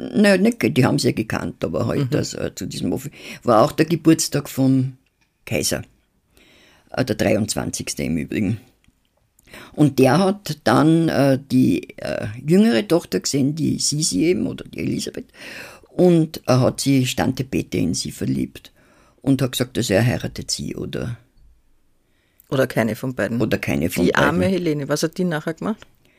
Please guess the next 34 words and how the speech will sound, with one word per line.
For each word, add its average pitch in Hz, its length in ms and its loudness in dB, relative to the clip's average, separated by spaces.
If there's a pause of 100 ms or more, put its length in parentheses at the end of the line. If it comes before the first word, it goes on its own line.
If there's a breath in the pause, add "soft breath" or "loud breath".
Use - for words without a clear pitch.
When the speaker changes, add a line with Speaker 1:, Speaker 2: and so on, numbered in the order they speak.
(240 soft breath)
Speaker 1:
Die 151 80 0
hat 156 160 -2
dann 147 160 0
Turn 156 200 2
und 170 160 -2
Taxis - 440 -6
geheiratet. - 580 -10 (360)
Speaker 2:
Na 147 80 -6
gut, - 180 -12
vielleicht 131 340 -6
war's - 160 -4
dann 143 220 -6 (220)
später 151 420 -6
froh 131 220 -4
drüber. 131 340 -8 (320 soft breath)
Speaker 1:
Aber 185 180 2
sie 214 200 4
war 196 160 4
auf 196 80 -2
jeden 190 180 6
Fall 202 140 -2
dazu 196 260 -2
erzogen, 143 640 -2 (240)
äh, - 240 -8 (360)
Speaker 2:
Kaiserin - 400 0
zu - 80 -2
Speaker 1:
Kaiserin - 200 -2
Speaker 2:
werden. - 100 0
Speaker 1:
zu - 60 -4
Speaker 2:
Die 131 60 2
Speaker 1:
werden. 151 80 2
Speaker 2:
Sisi 180 340 -4
hingegen 175 460 0
nicht. - 300 -8